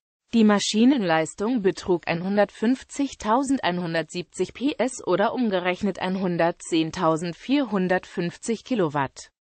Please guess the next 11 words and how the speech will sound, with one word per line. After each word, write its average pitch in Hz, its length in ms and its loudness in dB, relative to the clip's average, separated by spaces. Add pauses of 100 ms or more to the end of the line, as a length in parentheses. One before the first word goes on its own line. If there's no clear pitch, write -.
(280)
Kessel-Anlage: 240 760 0
Es - 180 -6
gab 165 320 -2
zwölf 180 360 2
Wagner-Hochdruck-Heißdampfkessel 190 2250 -2
in 180 200 -4
sechs 208 300 -4
Kesselräumen 214 1040 0
sowie 269 360 2
einen 208 280 0
Hilfskesselraum. 220 1160 -2